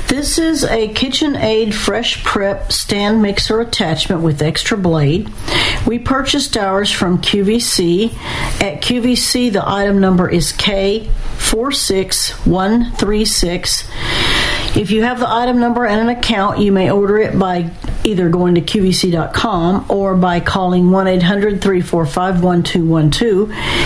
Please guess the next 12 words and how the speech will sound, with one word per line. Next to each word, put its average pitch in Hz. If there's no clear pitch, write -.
If 214
you 220
wish 254
to 233
speak 240
to 233
a 190
real 196
person 220
for 180
whatever 180
reason, 214